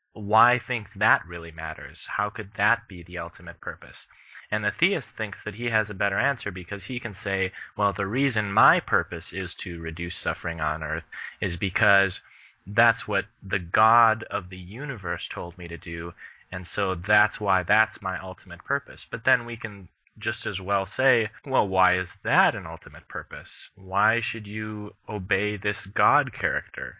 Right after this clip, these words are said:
You know, and so there is no ultimate purpose that you could present that can't be questioned in exactly that way.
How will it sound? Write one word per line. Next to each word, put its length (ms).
You 100
know, 260
and 120
so 180
there 160
is 220
no 420
ultimate 480
purpose 400
that 160
you 140
could 260
present 720
that 140
can't 280
be 100
questioned 600
in 120
exactly 480
that 200
way. 280